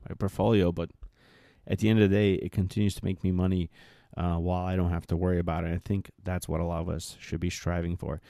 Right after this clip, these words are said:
Thank you so much for tuning into episode seventy-one of the Monkey Finance Podcast.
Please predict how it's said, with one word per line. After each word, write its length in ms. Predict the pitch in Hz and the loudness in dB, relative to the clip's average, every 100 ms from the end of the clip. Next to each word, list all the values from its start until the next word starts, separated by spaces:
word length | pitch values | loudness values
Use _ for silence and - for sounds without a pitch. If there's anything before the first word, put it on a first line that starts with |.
| - - _ | -20 -20 _
Thank 140 | 151 | 4
you 80 | 147 | 6
so 140 | - 139 | 6 6
much 220 | 123 - | 6 6
for 140 | 110 | 4
tuning 340 | 98 113 110 107 | 4 4 4 4
into 180 | 101 | 4
episode 380 | 87 - 98 95 | 0 0 2 2
seventy-one 960 | - - 98 95 101 95 92 95 92 85 - - | 0 -4 0 2 4 4 6 6 4 2 -4 -10
of 120 | 98 | -4
the 60 | 95 | 0
Monkey 280 | 90 - 87 | 0 -2 -6
Finance 360 | 90 87 85 | -2 -2 -2
Podcast. 680 | - - 95 - 98 92 - | -4 -6 -6 -4 -2 -2 -4